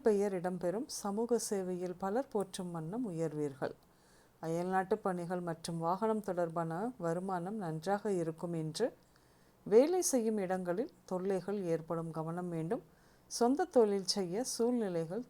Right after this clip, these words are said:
தூண்டவும் செய்யும். வீடு பராமரிப்பு, பிள்ளைகளின் மேற்படிப்புக்கு, வெளிநாடு அனுப்ப, திருமணத்திற்கு, வீடு கட்ட, சொகுசான விலை உயர்ந்த கார் வாங்க இப்படியான செலவுகள் குறித்த பேச்சுவார்த்தை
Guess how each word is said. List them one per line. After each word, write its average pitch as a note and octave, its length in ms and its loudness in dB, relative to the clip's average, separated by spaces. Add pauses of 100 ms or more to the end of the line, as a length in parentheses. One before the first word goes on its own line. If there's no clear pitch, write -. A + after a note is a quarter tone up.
தூண்டவும் F#3+ 560 -2
செய்யும். C#3 360 -2 (840)
வீடு C#4+ 380 4
பராமரிப்பு, A#3 600 2 (240)
பிள்ளைகளின் F#3+ 600 -2
மேற்படிப்புக்கு, G#3 720 0 (280)
வெளிநாடு F#3 580 0
அனுப்ப, F3+ 320 0 (220)
திருமணத்திற்கு, A3 840 0 (200)
வீடு B3+ 280 4
கட்ட, F#3 240 -2 (800)
சொகுசான C4 760 4
விலை G3 300 0
உயர்ந்த F#3 400 2 (100)
கார் F3+ 320 -2
வாங்க F3 380 -2
இப்படியான E3+ 480 -2
செலவுகள் G#3 640 0
குறித்த E3+ 340 -4
பேச்சுவார்த்தை E3+ 640 -2